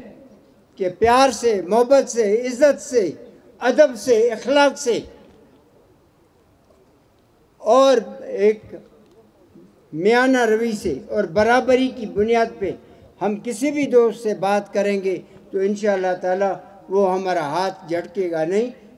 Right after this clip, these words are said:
बल्कि वो हमारे सफ़ों में इंशाअल्लाह शामिल हो जाएगा। लेकिन उसके लिए हमें प्यार और मोहब्बत और इज़्ज़त और आबरू देना होगा।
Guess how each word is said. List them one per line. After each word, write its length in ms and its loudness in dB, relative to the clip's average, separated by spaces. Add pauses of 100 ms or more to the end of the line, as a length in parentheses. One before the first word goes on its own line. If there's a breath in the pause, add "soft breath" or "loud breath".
बल्कि 360 -4
वो 180 -2
हमारे 400 -2
सफ़ों 360 -8
में 200 -4
इंशाअल्लाह 500 -6
शामिल 300 -6
हो 80 -6
जाएगा। 260 -16 (1400)
लेकिन 400 4
उसके 380 2
लिए 300 4
हमें 440 2 (280)
प्यार 360 4
और 120 2
मोहब्बत 520 2
और 200 2
इज़्ज़त 440 0
और 80 2
आबरू 440 0
देना 300 0
होगा। 360 -10